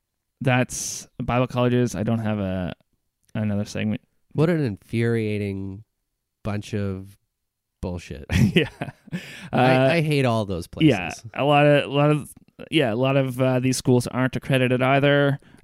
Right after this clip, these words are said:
Speaker 1: And if they are,
Speaker 2: Yes,
Speaker 1: it's only
Speaker 2: as a,
Speaker 1: within
Speaker 2: of
Speaker 1: other Bible
Speaker 2: course they're not.
Speaker 1: colleges you can transfer your credits between other colleges and
Speaker 2: There's
Speaker 1: stuff, but
Speaker 2: no
Speaker 1: that's it.
Speaker 2: reason
Speaker 1: Yeah.
Speaker 2: these, these dumpster fires of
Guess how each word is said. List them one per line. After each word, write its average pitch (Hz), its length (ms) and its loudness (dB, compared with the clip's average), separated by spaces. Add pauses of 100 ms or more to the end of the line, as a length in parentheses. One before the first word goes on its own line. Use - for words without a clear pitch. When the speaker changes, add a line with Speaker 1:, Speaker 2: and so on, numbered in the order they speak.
(160)
Speaker 1:
And 123 200 4
if 127 120 2
they 123 120 4
are, 120 220 2
Speaker 2:
Yes, 120 200 2
Speaker 1:
it's - 80 -8
only 123 260 4
Speaker 2:
as 120 40 2
a, 117 40 2
Speaker 1:
within 117 560 -2
Speaker 2:
of 98 80 -4
Speaker 1:
other 104 140 -2
Bible 104 200 -4
Speaker 2:
course 110 100 -4
they're 107 140 -4
not. 104 80 -4
Speaker 1:
colleges 107 320 -4
you 104 60 -4
can 101 200 -4
transfer 107 440 -6
your 101 160 -4
credits 101 280 -8
between 107 320 -8
other 98 160 -6
colleges 98 440 -6
and 104 100 -4
Speaker 2:
There's 107 80 -6
Speaker 1:
stuff, 95 140 -8
but 87 80 -8
Speaker 2:
no 110 200 0
Speaker 1:
that's 113 120 -2
it. 107 40 -2
Speaker 2:
reason 104 340 -2
Speaker 1:
Yeah. 113 220 0
Speaker 2:
these, - 160 -14
these 95 300 -10 (160)
dumpster 101 420 -8
fires 92 500 -8
of 87 240 -10